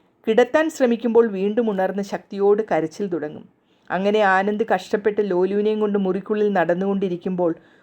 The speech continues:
കോളിംഗ് ബെൽ ശബ്ദിച്ചു. വാതിൽ തുറക്കുമ്പോൾ അമ്മു മുന്നിൽ നിൽക്കുന്നു. ബെല്ലിൻ്റെ ശബ്ദം കേട്ടതും ലോലു ഉണർന്നു. വാതിൽക്കൽ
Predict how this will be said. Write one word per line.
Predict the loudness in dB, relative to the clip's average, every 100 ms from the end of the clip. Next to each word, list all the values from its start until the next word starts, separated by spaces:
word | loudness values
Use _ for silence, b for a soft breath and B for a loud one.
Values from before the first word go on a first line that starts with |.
| b
കോളിംഗ് | 4 6 6 2
ബെൽ | -2 -4
ശബ്ദിച്ചു. | -4 -4 -4 -6 -18 -12 -12 -12 _ _ _ _ _ _ _ _ _ _ 2
വാതിൽ | 4 6 2
തുറക്കുമ്പോൾ | 2 2 2 2 0 -2 -2 _ -4
അമ്മു | -2 0 0
മുന്നിൽ | 0 -2 0
നിൽക്കുന്നു. | 0 -2 -4 -10 -10 -14 _ _ _ _ _ _ _ _ 2
ബെല്ലിൻ്റെ | 4 4 2 2 0 -2 -8 _ _ _ _ _ _ _
ശബ്ദം | -2 2 2 2 0 4
കേട്ടതും | 2 2 -2 -6 -2
ലോലു | 2 2 2
ഉണർന്നു. | -2 -2 -4 -6 -10 -12 -20 b b 0
വാതിൽക്കൽ | 4 4 2 0 -2 -4